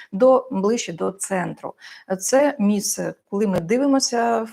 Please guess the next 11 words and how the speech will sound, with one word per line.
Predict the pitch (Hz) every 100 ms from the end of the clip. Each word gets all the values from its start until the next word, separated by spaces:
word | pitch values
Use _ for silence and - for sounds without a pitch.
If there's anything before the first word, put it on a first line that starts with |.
| -
в | 196 196
спочаток, | - - 196 208 202 175
можна | 180 180 175
так | 175 -
сказати, | - 190 - -
цієї | - - 185 208 190 170
лінії. | 190 190 165 - _ - - - - - - -
Е, | 202 208 208
поперечні | 208 262 311 349 - 269
відростки | 254 269 277 254
атланта, | 247 214 180 165 170 165